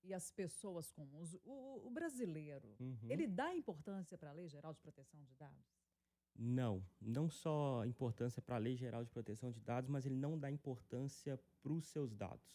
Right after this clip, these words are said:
Speaker 2: Ele não dá importância se acontecer um vazamento de dados.
Speaker 1: Dá um exemplo assim pra gente.
Speaker 2: Isso é um problema seríssimo. É, você tá no dia a dia e teve uma empresa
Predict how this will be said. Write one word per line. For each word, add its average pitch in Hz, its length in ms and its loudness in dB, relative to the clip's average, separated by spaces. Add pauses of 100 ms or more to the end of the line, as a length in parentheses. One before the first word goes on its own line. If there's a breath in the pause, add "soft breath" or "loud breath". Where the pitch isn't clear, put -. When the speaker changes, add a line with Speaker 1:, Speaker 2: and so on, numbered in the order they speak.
(460)
Speaker 2:
Ele 127 100 0
não 139 140 4
dá 147 100 4
importância 143 720 0
se - 180 -10
acontecer 151 640 -2
um 175 100 0
vazamento 135 640 -2
de 123 120 -12
dados. 101 560 -4
Speaker 1:
Dá 196 160 0
um 262 120 2
exemplo 175 420 0
assim 151 180 -10
pra 131 200 -18
gente. - 280 -20
Speaker 2:
Isso 131 220 -2
é 156 40 8
um 156 120 8
problema 151 800 6
seríssimo. 123 1000 4
É, 110 440 4 (600)
você - 120 -2
tá 160 140 4
no 170 100 6
dia 160 200 4
a 151 60 4
dia 165 480 0 (220)
e 180 320 4 (240)
teve 160 220 6
uma 180 140 6
empresa 156 680 4